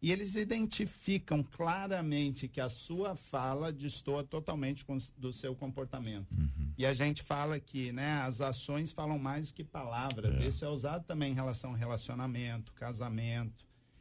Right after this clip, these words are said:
Speaker 1: Então, eu acho que isso é muito profundo. Eu acho que a gente tem que levar a sério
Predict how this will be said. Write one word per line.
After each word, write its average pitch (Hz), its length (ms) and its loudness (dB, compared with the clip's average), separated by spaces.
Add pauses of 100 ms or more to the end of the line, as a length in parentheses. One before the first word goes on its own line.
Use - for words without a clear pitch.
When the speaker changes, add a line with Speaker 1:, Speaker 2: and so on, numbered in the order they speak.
(140)
Speaker 1:
Então, 139 340 0
eu 139 140 2
acho 135 320 0
que 143 80 -4
isso 143 220 -4
é - 20 -2
muito 156 240 0
profundo. 143 680 -4 (340)
Eu 110 100 4
acho 120 200 0
que 135 60 -4
a 127 40 2
gente 123 160 -2
tem 127 160 -2
que - 100 -8
levar 120 300 -2
a 117 60 -2
sério 127 480 -2